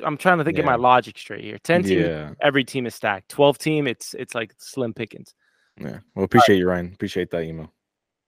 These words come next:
Speaker 1: We were right in episode one that episode two would be centered around the defense.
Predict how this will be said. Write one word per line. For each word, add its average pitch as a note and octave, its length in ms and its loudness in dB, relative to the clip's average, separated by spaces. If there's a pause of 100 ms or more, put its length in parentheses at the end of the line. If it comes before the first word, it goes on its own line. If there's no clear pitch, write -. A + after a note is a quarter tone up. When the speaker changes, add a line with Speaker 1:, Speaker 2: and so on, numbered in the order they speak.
(100)
Speaker 1:
We C#3+ 160 2
were F3 180 4
right C3 380 6 (580)
in B2 140 -4
episode C3 480 2
one G#2+ 560 -2 (500)
that - 380 -4 (140)
episode B2+ 360 0
two C3+ 160 -2
would A2+ 120 0
be A2 100 -4
centered A2 360 -4
around G#2 360 -2
the G#2 60 -8
defense. - 560 -14